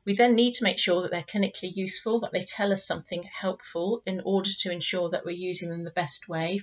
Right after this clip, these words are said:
firstly for the study, and then maybe in the future in clinical care. So, for example, are they able to measure if, if a disease worsens?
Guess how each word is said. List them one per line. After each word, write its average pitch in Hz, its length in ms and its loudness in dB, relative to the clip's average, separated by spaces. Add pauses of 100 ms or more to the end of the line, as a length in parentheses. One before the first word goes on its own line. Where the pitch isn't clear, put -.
firstly 180 340 -4
for 160 160 -10
the 160 80 -6
study, 160 500 -2
and 180 140 -6
then 170 180 -6
maybe 170 300 -6
in 165 80 -2
the 165 80 -8
future - 400 -8
in 165 100 -8
clinical 170 440 -8
care. 175 480 -2 (460)
So, 196 200 2
for 202 120 -4
example, 208 760 0
are 196 160 2
they 196 220 2
able 185 220 -2
to 190 140 -6
measure 190 480 0 (140)
if, 180 140 -4 (140)
if 185 160 -10
a 165 40 -14
disease 175 460 -6
worsens? 190 640 2